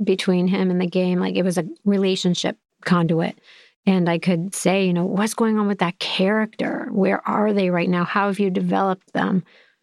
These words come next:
I had questions that I could ask 'cause I had context for the game. So, challenge.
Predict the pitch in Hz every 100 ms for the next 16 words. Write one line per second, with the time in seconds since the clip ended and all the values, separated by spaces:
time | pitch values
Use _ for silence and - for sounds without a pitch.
0 | - 226 233 247 269 - 254 - 254 220
1 | 196 180 180 190 190 - - 214 190 180
2 | 180 160 - 175 190 180 143 - - -
3 | 208 185 190 190 185 247 214 - - -
4 | 196 190 - - -